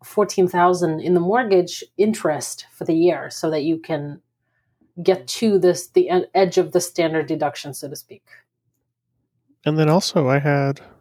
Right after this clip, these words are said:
Speaker 2: just, like, a couple crypto trades. And, uh, I actually figured out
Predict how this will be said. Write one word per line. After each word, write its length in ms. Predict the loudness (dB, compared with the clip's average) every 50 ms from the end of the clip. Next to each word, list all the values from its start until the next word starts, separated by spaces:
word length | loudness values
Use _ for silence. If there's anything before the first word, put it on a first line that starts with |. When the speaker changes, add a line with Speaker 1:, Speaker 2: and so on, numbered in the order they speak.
| _ _ _ _ -12
Speaker 2:
just, 180 | -10 -6 -2 0
like, 120 | 2 2
a 100 | 2 0
couple 540 | 0 _ -6 -8 -8 -4 _ 0 2 2 0
crypto 480 | -2 -4 -6 -6 -4 _ -2 -2 -2 -2
trades. 560 | -2 -2 0 0 0 -2 -2 -6 -10 -12 -12 _ _ _ _ _ _ _ _ _ _ _ _ _ _ _ _ _ _ _ _ _ _ _ _ _ _ _ _ _
And, 380 | 0 2 2 4 2 2 0 0
uh, 320 | 2 2 2 2 0 0 0 2
I 80 | 2
actually 320 | 4 4 2 2 0 0 2
figured 320 | 2 2 4 4 6 6
out 300 | 6 4 4 4 2 -2